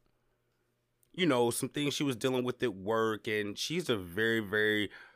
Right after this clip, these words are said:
cerebral person. So, you know, I know for me personally, I appreciate the conversations I have with those people.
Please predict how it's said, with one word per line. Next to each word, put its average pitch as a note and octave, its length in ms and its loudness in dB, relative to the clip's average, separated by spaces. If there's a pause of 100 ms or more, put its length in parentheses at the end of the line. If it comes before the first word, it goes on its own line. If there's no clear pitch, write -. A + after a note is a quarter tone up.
(160)
cerebral A2+ 840 2
person. A2 640 2
So, F#2 440 4 (220)
you B2+ 120 4
know, G#2+ 160 6
I A#2+ 100 4
know B2 180 6
for - 180 -2
me A2 240 4
personally, F#2+ 760 2 (1200)
I D3+ 140 12
appreciate A#2+ 840 4
the G2 60 -8
conversations G2 760 0
I D2+ 140 -6
have D#2 320 -8
with D#2 160 -14
those - 260 -10
people. - 460 -20